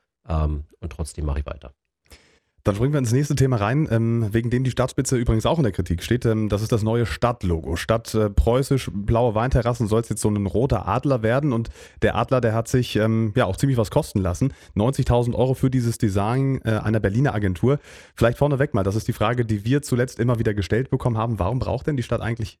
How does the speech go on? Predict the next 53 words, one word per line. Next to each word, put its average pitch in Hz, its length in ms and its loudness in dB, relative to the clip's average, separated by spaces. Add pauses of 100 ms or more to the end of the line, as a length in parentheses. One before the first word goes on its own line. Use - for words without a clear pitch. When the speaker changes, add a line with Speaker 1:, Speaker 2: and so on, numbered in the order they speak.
Speaker 2:
ein 101 120 0
neues 107 340 -2
Logo, 139 240 0
das 104 240 -2
dann 107 180 0
auch - 120 0
noch 120 140 2
so 120 160 0
immens 101 280 -2
teuer 127 240 0
ist, 90 180 -6 (120)
obwohl 92 260 2
wir 87 60 0
sparen 107 240 -2
müssen? 76 280 -8 (760)
Speaker 1:
Jetzt - 400 0 (480)
könnte 127 220 4
ich - 60 -2
ja 120 80 8
sagen, 104 220 6
dann 92 120 6
würden 107 180 6
alle 95 180 0
erschrecken, 98 440 -2
dass 92 160 2
das - 440 -4
nicht 95 180 0
immens 92 280 6
teuer 107 240 6
ist, 87 140 2
weil 85 100 6
es 80 120 0
geht 92 160 0
keine, 98 240 0
geht 90 180 -8
nicht 98 100 -8
um 90 80 -8
eine 90 80 -6
Logoentwicklung 113 800 -4
an 113 120 -8
der 113 100 -6
Stelle, 135 380 -6 (640)
ähm, 95 280 2 (220)
sondern 101 300 4
wir 82 120 6
haben 92 220 0
als - 220 -6
Stadt, - 260 -4
was 92 160 -2
man 90 120 0
kaum 85 220 0
glaubt, 92 520 -2
äh, 87 380 -4